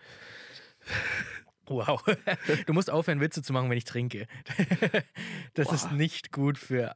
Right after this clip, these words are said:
Speaker 1: alles hier im Studio.
Speaker 2: Vor allem mit dem Mac auf dem Schoß.
Speaker 1: Ja, genau. Mac, Mikro, Hacker-Kühlschrank.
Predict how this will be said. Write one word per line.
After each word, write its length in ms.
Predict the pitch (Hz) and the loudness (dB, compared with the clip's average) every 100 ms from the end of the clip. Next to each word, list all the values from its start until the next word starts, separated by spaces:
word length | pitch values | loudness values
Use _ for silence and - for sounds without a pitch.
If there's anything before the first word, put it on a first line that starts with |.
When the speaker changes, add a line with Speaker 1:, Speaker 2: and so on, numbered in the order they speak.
| _ | _
Speaker 1:
alles 300 | 127 127 117 | -2 0 -2
hier 160 | - 113 | -4 -6
im 60 | 107 | -6
Studio. 420 | - 110 101 131 | -6 -8 -6 -10
Speaker 2:
Vor 160 | - 120 | -6 -2
allem 100 | 131 | 0
mit 160 | 165 | 0
dem 100 | 151 | 0
Mac 160 | 151 - | 0 -2
auf 100 | 147 | -8
dem 80 | 160 | -8
Schoß. 300 | - - - | -6 -6 0
Speaker 1:
Ja, 180 | 127 127 | 0 2
genau. 240 | 127 113 | 0 -2
Mac, 420 | 117 151 160 - | 0 -2 -2 -6
Mikro, 640 | 143 151 - 143 131 135 - _ _ _ _ _ | 0 0 0 -2 0 0 -4 _ _ _ _ _
Hacker-Kühlschrank. 960 | - 147 147 135 131 123 - 113 117 | -4 -2 0 0 -2 -2 -4 -4 -6